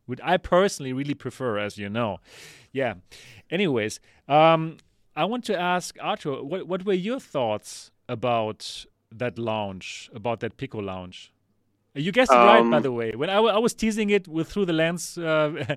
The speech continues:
Speaker 1: <laughs> with Through the Lens videos on my channel, right? And I was talking with Arthur, and he was like, "Ah, it's Pico, right?" <laughs>
Speaker 2: Uh, look, uh, not only you have sources, right? No. Um,
Speaker 1: <laughs>
Speaker 2: so,
Speaker 1: Yeah, right.
Speaker 2: uh,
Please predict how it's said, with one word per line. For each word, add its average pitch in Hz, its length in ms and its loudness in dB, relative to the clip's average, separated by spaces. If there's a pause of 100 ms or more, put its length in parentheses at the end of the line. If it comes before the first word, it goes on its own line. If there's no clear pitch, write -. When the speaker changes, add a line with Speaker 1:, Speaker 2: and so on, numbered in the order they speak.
(120)
Speaker 1:
<laughs> - 160 -18
with 151 100 -4
Through 170 180 0
the 151 100 0
Lens 156 280 -2
videos 160 480 -2
on 143 60 -8
my 147 120 -4
channel, 151 340 -4
right? 135 280 -2
And 123 220 -8
I 131 140 -4
was 135 300 -4
talking 139 200 -4
with 120 140 -8
Arthur, 123 280 -4
and 120 300 -10 (240)
he - 80 -6
was 143 160 2
like, 123 140 0
"Ah, 127 100 4
it's 131 140 0
Pico, 135 280 -4
right?" 131 280 -2
<laughs> - 720 -16 (880)
Speaker 2:
Uh, 135 280 6
look, - 340 0 (100)
uh, 117 360 0
not 139 160 4
only 156 160 4
you 139 160 4
have 117 160 2
sources, 110 420 -2
right? 120 200 2 (200)
No. 127 320 6
Um, 120 580 4
Speaker 1:
<laughs> - 40 -4
Speaker 2:
so, 147 400 6
Speaker 1:
Yeah, 143 80 2
right. 117 200 -2
Speaker 2:
uh, 104 140 -6